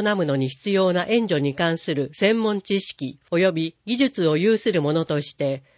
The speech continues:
介護支援専門員証の交付を受け、要介護者等からの相談に応じて、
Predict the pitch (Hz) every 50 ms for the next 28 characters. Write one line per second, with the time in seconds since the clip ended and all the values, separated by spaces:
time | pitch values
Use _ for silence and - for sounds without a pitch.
0 | _ _ - 247 262 262 226 170 165 165 - - 190 208 214 220 208 - 220 214
1 | 233 240 233 226 233 226 226 233 233 233 214 - - 160 151 147 139 139 135 131
2 | - 185 196 196 185 190 175 175 180 160 151 175 - - 156 135 135 131 - _
3 | _ _ _ _ - 254 277 294 247 - - 208 220 226 220 233 208 - 165 -
4 | 202 202 196 - - 160 151 143 139 143 143 - 214 208 214 202 196 190 190 185
5 | 175 170 165 165 160 143 151 147 - - 151 143 143 139